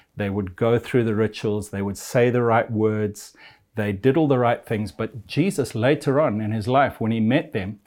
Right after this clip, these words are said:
he said, "Your hearts are far from me. You honor me with your lips, but your hearts are not there.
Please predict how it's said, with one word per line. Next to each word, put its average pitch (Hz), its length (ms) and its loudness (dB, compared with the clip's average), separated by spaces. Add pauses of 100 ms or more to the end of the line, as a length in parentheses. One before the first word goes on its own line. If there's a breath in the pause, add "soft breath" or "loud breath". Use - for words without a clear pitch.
(280 loud breath)
he 131 160 0
said, 143 340 2
"Your 131 260 2
hearts - 580 -6
are 127 80 2
far - 300 -4
from 95 300 -10
me. - 220 -20 (200)
You 127 200 -4
honor 190 180 2
me 170 140 0
with 147 220 2
your 117 140 0
lips, 170 500 -2 (220 loud breath)
but - 220 -8
your 131 140 -2
hearts - 800 -10
are 113 80 -8
not 101 280 -10
there. - 240 -14